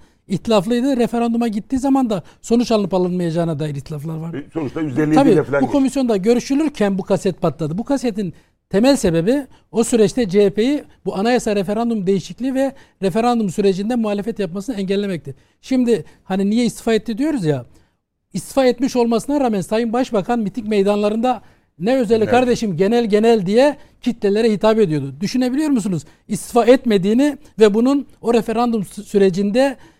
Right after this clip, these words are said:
Speaker 1: e, her miting meydanında kullanıldığını düşün. Çünkü sonuç almak için siyaset bazen çok acımasız davranır yani. Siz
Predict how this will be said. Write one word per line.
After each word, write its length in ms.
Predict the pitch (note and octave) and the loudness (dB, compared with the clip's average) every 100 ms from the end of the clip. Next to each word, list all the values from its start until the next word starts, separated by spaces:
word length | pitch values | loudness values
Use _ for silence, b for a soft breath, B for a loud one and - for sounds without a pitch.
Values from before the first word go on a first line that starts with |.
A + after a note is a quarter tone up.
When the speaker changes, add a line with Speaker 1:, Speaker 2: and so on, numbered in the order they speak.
| b F3+ | b -8
Speaker 1:
e, 80 | E3+ | -6
her 220 | - C#4 C4+ | 2 4 4
miting 320 | A3+ C4 G#3 | 0 -2 -4
meydanında 500 | G3 G3+ G3+ G3+ A3+ | 0 0 0 -2 -4
kullanıldığını 600 | C4+ G#3 G#3 G#3 G3 A3 | -4 0 0 0 -2 -2
düşün. 160 | F3 E3 | -4 -8
Çünkü 140 | F3+ D#3+ b | -10 -12 b
sonuç 320 | - A3+ C4 A#3+ | -4 0 0 0
almak 280 | A#3+ A#3+ | 0 -2
için 160 | F3+ C4+ | -2 -4
siyaset 400 | - G#3 A#3+ F3 | -4 -4 -4 -4
bazen 240 | G#3+ G#3 | -2 -4
çok 180 | F#3 A3+ - b b | -4 -6 -6 b b
acımasız 520 | D#3+ F3 F3+ - F#3+ | -6 -4 -6 -6 -4
davranır 380 | E3+ C#3 C3+ C3+ | -4 -4 -6 -8
yani. 240 | C3 B2+ - _ | -10 -14 -18 _
Siz 340 | - A3+ G#3 | -2 -2 -2